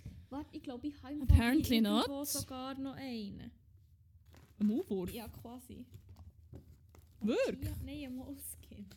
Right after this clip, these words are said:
Speaker 2: Ja, seit ich gehört, dass es Leute gibt, die Maulwürfe für eine Tiefkühle aufheben und dann natürlich von Insekten la-, la-, zerfressen, um es am Schluss zu sezieren, für die Maulwurfshaut abzuziehen. Rein hypothetisch gibt's so Leute.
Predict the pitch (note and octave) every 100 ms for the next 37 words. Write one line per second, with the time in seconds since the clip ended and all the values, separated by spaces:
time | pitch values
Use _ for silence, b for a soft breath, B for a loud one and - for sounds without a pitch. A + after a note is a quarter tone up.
0 | - B3+ A3+ B B C#4+ B3+ D#4+ D4+ D4+
1 | D4 D#4 A#3+ A3+ B3 C4+ - D4 - B3
2 | A#3 B3+ C4 B3 B3 F3+ - - C#4+ D#4+
3 | - - D4 C#4 C4+ C4 - B3+ B3 A#3+
4 | G3+ G3 G#3+ G#3+ - - G#3+ - A#3+ B3
5 | A#3+ G3 G3 A#3 A#3 - G#3+ G3 F#3 -
6 | G#3+ - G#3+ A#3 G#3+ - F3+ F#3 F3+ A3
7 | A3+ F3+ - A3 A#3 A#3 - G3 A3+ A#3+
8 | A#3+ - - A#3 - F#3 A3 - - A#3
9 | A#3 B B B B B - - E3 C#4
10 | C#4+ C#4 - G#3 B3+ C#4+ E4 D#4+ - B3
11 | - C4 B3+ C4+